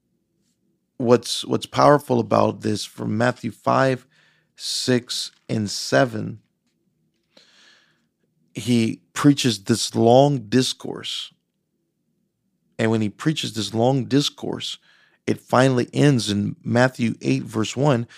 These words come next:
when it says, "And when he come down from the mountain, great multitudes followed him." You see, what, what's powerful is, is that Jesus knew how to thrive in both worlds.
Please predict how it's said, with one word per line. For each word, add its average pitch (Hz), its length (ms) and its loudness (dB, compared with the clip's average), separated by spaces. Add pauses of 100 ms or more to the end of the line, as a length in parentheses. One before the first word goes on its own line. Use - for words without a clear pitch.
(340)
when 110 140 2
it 98 80 0
says, 113 360 4
"And 113 200 0
when 110 120 2
he 101 120 -4 (500)
come 143 300 4
down 131 360 4
from 135 200 -2
the 127 60 2
mountain, 113 560 0 (340)
great 117 220 4
multitudes 113 600 2
followed 104 440 2
him." 98 240 -6 (440)
You 113 100 -4
see, 113 340 -6 (280)
what, 120 220 0
what's - 160 -4
powerful 143 640 0
is, 110 300 -4
is 107 260 -8
that 110 220 -4
Jesus 123 500 -2
knew 123 400 2
how 117 120 4
to 110 100 0
thrive 120 420 2
in 107 120 2
both 107 300 2
worlds. 117 540 4